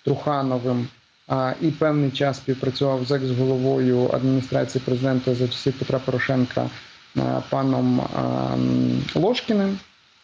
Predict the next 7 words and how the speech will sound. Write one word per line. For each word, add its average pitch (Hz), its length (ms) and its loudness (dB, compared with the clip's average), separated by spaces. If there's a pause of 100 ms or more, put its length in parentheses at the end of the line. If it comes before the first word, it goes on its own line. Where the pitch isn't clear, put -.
(400)
в, 139 380 0 (720)
е, 139 220 0
медіахолдингу 143 1000 2
М 139 140 0 (100)
Х 143 240 0 (140)
Фокус, 170 880 0
е, 131 260 2